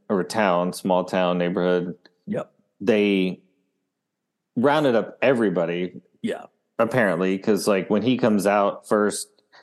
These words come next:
Speaker 1: you know, with his mask on and everything,
Speaker 2: Awesome.
Speaker 1: like, it was great, and no
Speaker 2: Yeah.
Speaker 1: one was, no one's there. So, like, and he doesn't know, I'm assuming he doesn't know what happened.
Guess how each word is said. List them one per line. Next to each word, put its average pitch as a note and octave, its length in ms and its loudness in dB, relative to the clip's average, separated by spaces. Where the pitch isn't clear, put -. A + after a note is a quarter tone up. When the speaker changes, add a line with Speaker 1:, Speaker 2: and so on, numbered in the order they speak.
Speaker 1:
you G#2+ 140 2
know, F2 360 0
with G2+ 180 0
his F#2 160 2
mask F#2+ 380 0
on F#2+ 240 2
and F2+ 80 0
everything, F2+ 520 -2
Speaker 2:
Awesome. G#2 520 0
Speaker 1:
like, A#2 140 -6
it A2+ 160 2
was F#2 140 0
great, F2 460 0
and G#2 220 2
no A2 120 4
Speaker 2:
Yeah. A#2+ 60 4
Speaker 1:
one B2 100 2
was, A2 180 0
no A2 380 0
one's C#3+ 240 0
there. C3 400 0
So, A#2+ 260 2
like, G#2 360 0
and A#2+ 180 2
he D3+ 160 0
doesn't C#3+ 360 2
know, A2 320 4
I'm G#2 140 0
assuming A#2+ 520 0
he G2+ 80 0
doesn't F#2 340 0
know F2+ 460 -2
what F#2+ 440 0
happened. F3+ 600 0